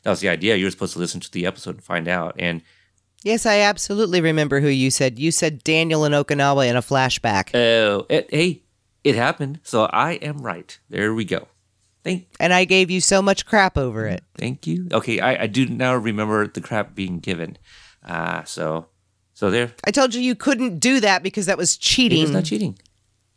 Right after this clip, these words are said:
Speaker 2: Okay.
Speaker 1: All right. Uh, okay, so guys, we're gonna get
Speaker 2: We do need to have a follow-up episode with those two, by the way,
Speaker 1: Yeah,
Speaker 2: because
Speaker 1: Jeremy said
Speaker 2: when
Speaker 1: it
Speaker 2: you
Speaker 1: too.
Speaker 2: go through that list,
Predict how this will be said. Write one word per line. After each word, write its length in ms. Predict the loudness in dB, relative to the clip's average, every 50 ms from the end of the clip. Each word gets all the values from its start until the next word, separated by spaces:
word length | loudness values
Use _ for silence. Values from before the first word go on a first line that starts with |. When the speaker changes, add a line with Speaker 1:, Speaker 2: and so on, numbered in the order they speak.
| _ _ _ _ _ _ _ _ _ _ _ _ _ _ _ _ -20 -20 _ _ _ _ _ _ _ _ _ _ _ _ _ _ _ _ _ _ _ _ _ _ _ _ _ _ _ _ _ _ _ _ _ _ _ _ _ _ _ _ _ _ _ _ _ _ -2
Speaker 2:
Okay. 220 | -2 -2 0 0
Speaker 1:
All 60 | 0
right. 180 | 0 -2 -4 -8 -16 -20 -20 -20 -20 -20 -20 -6 -2
Uh, 500 | 2 4 4 6 6 6 4 4 2 0 -2 -2
okay, 240 | -2 0 0 0 0
so 180 | 2 2 0 2
guys, 260 | 2 2 2 0 0
we're 80 | -2
gonna 140 | 0 0 0
get 220 | 0 0 0 -2 -2 -6 -4
Speaker 2:
We 180 | 0 2 2 4
do 180 | 4 2 2
need 140 | 2 2 2
to 80 | 2 2
have 140 | 4 4 2
a 80 | 2
follow-up 500 | 0 2 2 4 4 4 4 4 4 4
episode 400 | 2 0 0 0 0 0 0 2
with 140 | 2 0 0
those 260 | 2 2 2 2 2
two, 200 | 0 0 0 0
by 180 | 2 2 2 2
the 80 | 2 2
way, 200 | 2 2 2 2
Speaker 1:
Yeah, 40 | 2
Speaker 2:
because 380 | 0 0 2 2 2 2 4
Speaker 1:
Jeremy 280 | 4 4 4 2 2 0
said 60 | 0
Speaker 2:
when 140 | 2 2 2
Speaker 1:
it 60 | 2
Speaker 2:
you 80 | 2 2
Speaker 1:
too. 60 | 4
Speaker 2:
go 160 | 4 4 2 2
through 260 | 2 2 2 2 2
that 280 | 4 2 2 2 0
list, 580 | 0 0 2 2 4 2 2 0 -4 -6 -8 -12